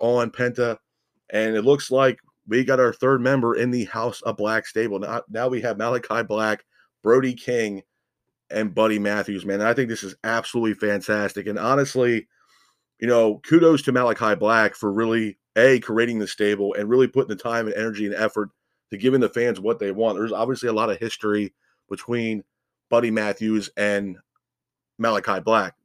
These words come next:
stemming from their W W E days. They put on phenomenal matchups and matches for the fans over in W W E. So to have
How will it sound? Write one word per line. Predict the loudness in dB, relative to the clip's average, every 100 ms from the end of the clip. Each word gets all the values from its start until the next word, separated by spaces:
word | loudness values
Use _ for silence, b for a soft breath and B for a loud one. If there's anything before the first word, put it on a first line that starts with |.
| _
stemming | -4 -2 -2
from | -4
their | -2
W | -2 -2
W | -4 -2
E | -2 0
days. | -4 -6
They |
put | -6 -6
on | -6
phenomenal | -4 -2 -2 -2
matchups | -4 -6 -4 -6 -6 -10 -18 _ _ _ _ _ _ _ -8
and | -4
matches | 0 0 -2 -6
for | -6
the | -2
fans | 0 0 0
over | -2 0
in |
W | 0 0
W | -4 0
E. | 0 0
So | -2
to | -2
have | -2 -2 -2